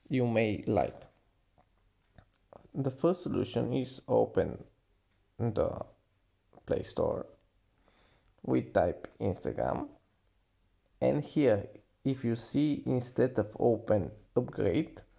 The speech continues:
that means you're not on the latest version, so you need to click upgrade. Then restart your phone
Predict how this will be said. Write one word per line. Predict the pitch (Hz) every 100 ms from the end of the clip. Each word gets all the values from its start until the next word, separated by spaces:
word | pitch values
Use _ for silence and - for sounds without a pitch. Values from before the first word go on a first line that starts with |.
| _ - - - - _ _ -
that | 156 160
means | 143 147 147 147
you're | 131 131
not | 123 123 131
on | 123
the | 110
latest | 110 113 113 95 101
version, | 92 95 127 127
so | 151 - 120 120
you | 123
need | 120 117 117
to | - 113 95 -
click | - 113 110
upgrade. | 104 107 80 - - - _ _ _ _ _ _ _ _ _ _ - - _ - -
Then | 123 131 127 - -
restart | - 117 - 101 104 -
your | 87
phone | - 82 - -